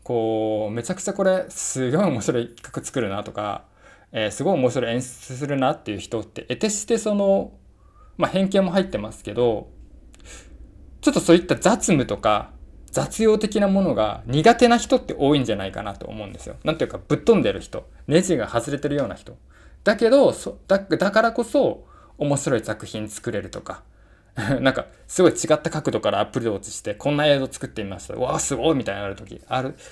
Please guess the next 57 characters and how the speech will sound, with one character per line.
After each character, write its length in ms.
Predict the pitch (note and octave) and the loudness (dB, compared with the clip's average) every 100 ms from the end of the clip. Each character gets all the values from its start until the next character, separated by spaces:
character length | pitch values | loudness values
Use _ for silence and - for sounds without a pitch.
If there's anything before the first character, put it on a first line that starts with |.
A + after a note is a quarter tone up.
| - _ | -20 _
な 120 | C3+ C3 | 2 2
る 120 | G2+ | 2
人 180 | - G2+ | -4 -8
っ 40 | |
て 120 | G#2+ | -6
多 140 | D#3+ E3 | -2 -2
分 160 | A2 | -2
結 160 | G2+ G2 | -4 -2
構 100 | B2 | -2
そ 140 | D#3 | 0
う 20 | |
い 40 | D#3+ | 0
っ 20 | |
た、 300 | E3 F#3+ - - - _ | 4 4 2 -20 -20 _
ま 120 | - B2 | -2 0
あ、 140 | D#3+ | 4
あ 40 | |
る 80 | A3+ | 4
意 40 | F3+ | 4
味 120 | A#2 | 2
そ 120 | A#2+ | 0
の、 500 | A2+ A2+ A2+ A2 - _ - - - - | 2 2 2 0 -6 _ -20 -20 -18 -4
え 720 | A2+ A2 A2+ A2 A2 A2 A2+ | 0 2 2 0 0 0 0
ー、 40 | |
普 100 | - | 0
段 180 | A3+ F3+ | 2 2
の 80 | A2+ | 2
生 240 | - C#3 | 0 0
活 240 | C#3 C3+ C#3 | 0 -2 2
が、 380 | B2+ B2+ - - _ _ _ _ _ - | 4 2 -2 -14 _ _ _ _ _ -6
え 760 | A#2 A#2 A#2 A#2 A#2+ A#2 A#2 | -2 0 0 -2 -2 -2 -2
ー、 40 | B2+ | 0
ま 340 | C3+ G#2 - | 0 0 -6
あ、 0 | _ _ _ _ _ _ | _ _ _ _ _ _
破 160 | - - | -14 -8
綻 240 | E3 G3+ | -2 0
っ 20 | G#3 | 2
て 100 | G#3+ | 2
言 60 | |
い 20 | |
方 200 | G3+ G3 | 4 4
お 60 | F#3 | 6
か 100 | F#3 | 4
し 80 | F3+ | 0
い 60 | |
か 80 | E3 | -2
も 80 | F#2+ | -2
し 100 | G#2+ | -6
れ 60 | G2+ | -6
な 80 | |
い 40 | F#2+ | -6
で 60 | |
す 100 | F2 | -6
け 100 | - | -8
ど、 300 | G2 G2+ - _ _ _ | -6 -6 -6 _ _ _
あ 120 | A2 G#2+ | -8 -6
の、 500 | G#2 G#2 G2+ G#2 | -2 -2 -2 -4